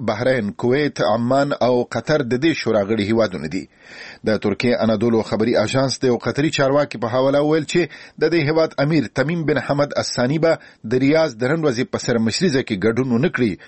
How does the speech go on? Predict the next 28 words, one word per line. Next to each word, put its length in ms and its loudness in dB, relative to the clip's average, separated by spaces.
خو 160 -4
پر 220 -2
ځای 140 2
به 240 0
یو 220 2
وزیر 320 2
د 240 0
قطر 300 0
استازیتوب 640 -2
وکړي. 260 -2
په 120 -2
راپور 320 0
کې 120 2
د 160 -2
دې 160 2
یادونه 420 2
نه 160 2
ده 100 0
شوې 240 0
چې 100 -2
د 80 -2
قطر 180 -2
امیر 160 4
ولې 260 2
په 100 -2
دې 180 -2
سرمشریزه 500 -2
کې 180 0